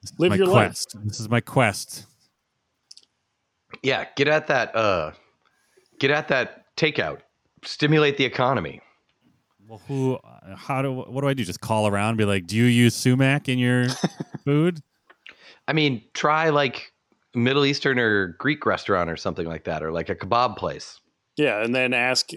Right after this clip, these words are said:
Speaker 2: uh, if they're, if that dish, ask after each dish, "Does it
Speaker 1: Yeah.
Speaker 2: contain sumac?"
Speaker 1: Yeah.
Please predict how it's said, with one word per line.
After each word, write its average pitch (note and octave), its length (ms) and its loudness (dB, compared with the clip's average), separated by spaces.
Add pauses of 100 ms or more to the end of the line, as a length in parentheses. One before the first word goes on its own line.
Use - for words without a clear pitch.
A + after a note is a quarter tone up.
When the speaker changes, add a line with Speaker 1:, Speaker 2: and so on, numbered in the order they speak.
Speaker 2:
uh, A#2+ 300 0
if A#2+ 160 -2
they're, A#2+ 340 0
if A2+ 180 -4
that B2+ 200 -2
dish, A#2+ 380 -2 (360)
ask F#3+ 280 0 (160)
after E3+ 440 0
each G#3+ 260 2
dish, D#3+ 420 0
"Does E3+ 180 2
it G3 60 4 (100)
Speaker 1:
Yeah. A2 100 0
Speaker 2:
contain E3+ 240 2
sumac?" G#3 720 2 (540)
Speaker 1:
Yeah. G2+ 180 -8